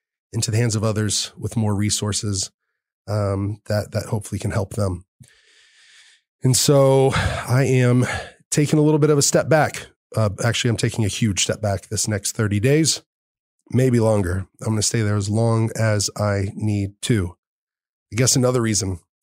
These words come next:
I'm doing this podcast is accountability. Can't really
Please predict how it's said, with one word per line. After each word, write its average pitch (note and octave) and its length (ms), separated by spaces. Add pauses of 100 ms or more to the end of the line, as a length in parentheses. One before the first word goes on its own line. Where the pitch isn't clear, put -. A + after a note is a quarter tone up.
(120)
I'm G#2+ 100
doing G#2 200
this G2+ 120
podcast G#2 600
is F#2+ 340 (220)
accountability. A2 680 (840)
Can't A#2+ 180
really A2 380